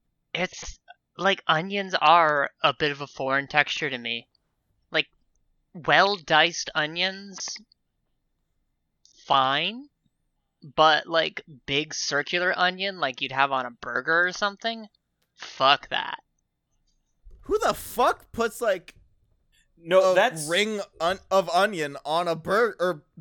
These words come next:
Speaker 2: fucking on a pizza?
Speaker 3: Yeah,
Speaker 2: You
Speaker 3: that's,
Speaker 2: got me
Speaker 3: that's the
Speaker 2: fucked.
Speaker 1: I mean, they
Speaker 3: wildest
Speaker 1: probably
Speaker 3: shit I've
Speaker 1: do that
Speaker 3: ever heard.
Speaker 1: somewhere in Brazil.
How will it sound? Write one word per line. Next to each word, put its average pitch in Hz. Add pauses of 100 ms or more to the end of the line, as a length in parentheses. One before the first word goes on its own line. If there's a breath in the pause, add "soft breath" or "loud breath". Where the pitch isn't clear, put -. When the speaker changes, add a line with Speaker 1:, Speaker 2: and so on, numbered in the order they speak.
(120)
Speaker 2:
fucking 190
on 175
a 156
pizza? 214
Speaker 3:
Yeah, 311
Speaker 2:
You 143
Speaker 3:
that's, 190
Speaker 2:
got 466
me 233
Speaker 3:
that's 214
the 202
Speaker 2:
fucked. 170
Speaker 1:
I -
mean, 151
they 156
Speaker 3:
wildest 156
Speaker 1:
probably 196
Speaker 3:
shit -
I've 123
Speaker 1:
do 123
that 120
Speaker 3:
ever 110
heard. 113
Speaker 1:
somewhere 135
in 123
Brazil. 147